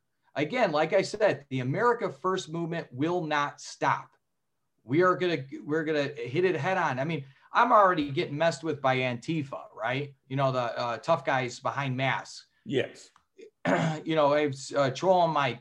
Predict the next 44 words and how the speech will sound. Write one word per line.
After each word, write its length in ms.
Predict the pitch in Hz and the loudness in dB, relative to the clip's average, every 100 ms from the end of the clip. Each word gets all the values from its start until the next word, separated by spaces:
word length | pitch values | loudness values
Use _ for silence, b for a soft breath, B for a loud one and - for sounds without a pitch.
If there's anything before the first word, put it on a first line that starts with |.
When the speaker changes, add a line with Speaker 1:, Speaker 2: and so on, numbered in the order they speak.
| - | -6
Speaker 1:
my 220 | 135 123 | -4 -4
Twitter 600 | 120 156 160 143 123 113 | -4 0 2 4 2 0
and, 300 | 107 110 110 | -4 -10 -10
and 240 | 107 113 107 | -12 -12 -8
trolling 400 | 147 156 151 135 | 0 2 2 2
my, 340 | 120 113 101 98 | -2 -4 -8 -12
uh, 220 | 95 92 _ _ _ _ _ _ _ | -12 -14 _ _ _ _ _ _ _
Facebook, 560 | 160 147 - 120 110 - | 0 0 -2 -4 -4 -2
asking 360 | 143 156 156 | -2 0 -2
me, 120 | 135 123 | -4 -4
"Where, 280 | 143 202 | 0 2
what, 260 | 190 170 - - 139 _ _ _ _ | 2 2 -2 -10 -18 _ _ _ _
don't 280 | 170 208 - | 2 2 2
tell, 260 | 190 180 | 4 4
you 100 | 156 | 2
know, 140 | 143 117 | -2 0
tell 240 | 185 214 | 4 6
us 140 | 202 175 | 4 2
where 240 | 196 190 | 2 2
you 240 | 143 165 | 0 -6
were, 240 | 151 165 175 | -2 0 0
you 220 | 147 143 | 2 -2
pussy, 500 | 135 170 165 160 147 | -2 -4 -4 -2 -2
on 140 | 127 | -2
January 560 | 117 151 156 147 143 131 | -2 -4 -4 -4 -4 -4
sixth." 400 | - 127 98 - _ _ | -4 -6 -8 -14 _ _
That's 240 | 143 147 | -4 -4
what 120 | 160 151 | -2 0
I, 80 | |
I, 300 | 135 120 131 135 _ _ - | 0 -2 -6 -8 _ _ -4
I'm 100 | 135 | 0
getting 380 | 156 143 127 - - | 0 0 -6 -8 0
private 320 | 165 165 139 | 2 2 -2
messages, 680 | 143 135 127 123 110 101 - | -6 -4 -8 -8 -8 -10 -2
public 380 | 160 170 156 | 0 0 0
messages 540 | 143 127 - 110 110 107 | -2 -4 -4 -10 -10 -8
like 160 | 110 | -6
that. 220 | 117 113 b b b b - | -4 -4 b b b b 2
One, 280 | 202 190 - | 2 2 0
I 120 | 220 | -2
ain't 160 | 208 135 | -2 -2
telling 260 | 160 151 | 0 0
you 160 | 139 107 | -2 -4
shit. 420 | - - 147 - | -8 -2 -2 -2